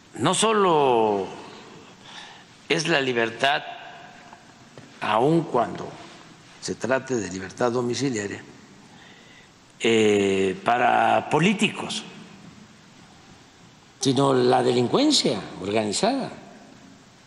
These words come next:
este, con mucho poder. Acaba de,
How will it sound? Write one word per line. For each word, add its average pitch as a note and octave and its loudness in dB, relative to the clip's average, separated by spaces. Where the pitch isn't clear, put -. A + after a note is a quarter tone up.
este, F#2+ -2
con F#2+ 0
mucho G3+ 0
poder. E3+ 0
Acaba A#3+ 0
de, C3+ 0